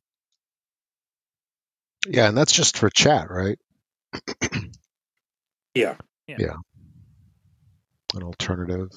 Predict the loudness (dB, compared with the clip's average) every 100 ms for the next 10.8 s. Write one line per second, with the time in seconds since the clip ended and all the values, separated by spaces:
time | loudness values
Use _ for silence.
0 | -20 -20 -20 _ _ _ _ 4 4 4
1 | -4 -4 -2 -2 -4 -4 -4 -4 -10 -10
2 | -2 2 4 2 2 0 0 4 6 6
3 | 0 -10 _ 4 6 8 6 4 2 4
4 | 6 6 4 2 -4 -8 -8 _ _ _
5 | 0 0 -2 -4 -6 _ -2 0 -2 -6
6 | -14 _ _ -14 -14 -20 -20 -20 -20 -20
7 | -20 -20 _ _ _ _ _ _ _ -20
8 | _ -6 -4 -4 2 4 4 4 4 4
9 | 6 6 6 6 4 4 6 4 6 4
10 | 4 2 0 2 4 6 4 0